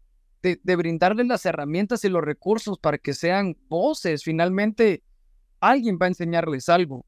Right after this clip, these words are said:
Qué mejor que sean personas instruidas, bro. Así que sí, sí, sí, me, me, me, me pone, a mí me da risa que cuando yo le doy espacio a alguien en la iglesia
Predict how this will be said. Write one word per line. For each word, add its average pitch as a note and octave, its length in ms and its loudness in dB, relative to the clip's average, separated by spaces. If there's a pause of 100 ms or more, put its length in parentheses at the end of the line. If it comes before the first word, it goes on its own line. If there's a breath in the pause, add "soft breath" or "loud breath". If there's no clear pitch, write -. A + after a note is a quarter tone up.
Qué D#3+ 140 0
mejor F3 320 0
que F3+ 140 0
sean D#3 440 0
personas D3+ 640 -2 (320)
instruidas, D3 800 0
bro. A#2+ 100 -12 (640)
Así C#3 260 -8
que E3+ 220 0
sí, A3 240 -2
sí, G3+ 160 -6
sí, G#3 240 -4
me, G#3 180 0
me, D3 260 -6
me, C#3+ 380 -6 (360)
me D3 160 -6
pone, F3+ 560 -2 (520 loud breath)
a E3 120 0
mí G3 80 0
me A#3 100 4
da A3+ 60 4
risa A3 280 -2
que E3 200 -6
cuando D#3+ 360 -4
yo E3+ 140 -2
le A#3 140 0
doy A#3+ 240 0
espacio G3+ 420 0
a F3+ 40 4
alguien F#3+ 280 0
en E3+ 80 -2
la D3+ 80 -2
iglesia D3 480 -4